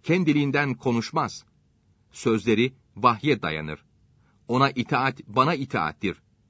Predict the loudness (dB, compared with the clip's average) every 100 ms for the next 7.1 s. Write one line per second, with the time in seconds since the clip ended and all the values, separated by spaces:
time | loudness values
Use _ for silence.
0 | _ _ _ _ -4 -2 0 -2 0 2
1 | 2 2 0 -2 2 2 2 0 -2 -4
2 | -4 -2 0 0 -2 -2 -4 -6 -6 -6
3 | -10 _ _ _ _ _ _ _ 2 4
4 | 4 4 4 4 2 -2 _ 0 2 2
5 | 2 2 2 2 2 2 2 0 -2 -2
6 | -2 0 0 -2 -4 -8 -6 -6 -6 -8
7 | -10